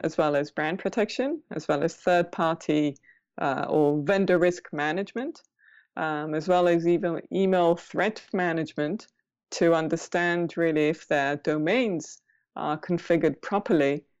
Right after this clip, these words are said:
to avoid spoofing and spear phishing really of, uh, of, uh, of our customers', uh, uh, emails,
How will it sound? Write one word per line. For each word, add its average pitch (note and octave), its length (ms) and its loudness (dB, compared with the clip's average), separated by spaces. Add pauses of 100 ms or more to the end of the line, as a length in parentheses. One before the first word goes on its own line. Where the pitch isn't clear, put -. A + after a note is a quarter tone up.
(160)
to F3 160 4
avoid E3+ 380 4
spoofing F3+ 920 0
and D#3+ 160 -6
spear F#3+ 260 4
phishing D3+ 480 -4
really D3 480 -2
of, C#3+ 380 0 (100)
uh, D3 460 0
of, C#3+ 280 0 (140)
uh, D3 500 -4 (100)
of C#3+ 120 0
our D#3 140 2
customers', D3 640 -2
uh, D#3 480 -4 (480)
uh, D3+ 220 2
emails, E3 680 2